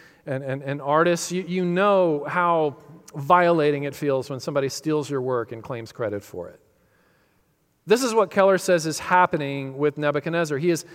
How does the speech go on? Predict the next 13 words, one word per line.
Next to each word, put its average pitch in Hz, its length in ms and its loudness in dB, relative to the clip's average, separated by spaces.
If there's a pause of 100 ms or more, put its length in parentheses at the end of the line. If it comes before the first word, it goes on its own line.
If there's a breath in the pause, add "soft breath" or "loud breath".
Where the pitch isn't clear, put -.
(120)
stealing 226 600 0
credit 180 360 2
from 170 220 -4
God. 165 380 2
He 175 120 2
is 170 140 0 (320 loud breath)
falsely 233 800 2 (440 loud breath)
taking 226 480 0
credit 151 540 -2 (720 soft breath)
for 190 280 0 (100)
authoring 196 580 4
his 165 320 0
own 214 500 2